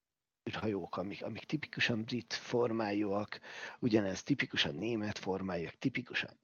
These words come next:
kínai vagy japán formájúak, és így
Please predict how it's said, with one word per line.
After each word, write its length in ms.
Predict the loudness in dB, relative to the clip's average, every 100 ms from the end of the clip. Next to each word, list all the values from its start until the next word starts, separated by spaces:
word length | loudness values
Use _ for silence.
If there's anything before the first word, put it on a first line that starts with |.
| _
kínai 460 | 0 2 4 2 -2
vagy 220 | -6 -6
japán 360 | -6 -4 -4 -4
formájúak, 840 | -2 -2 -2 -2 -2 -4 -4 -10 -12 -10 -10 -10 _
és 180 | 4 6
így 180 | 6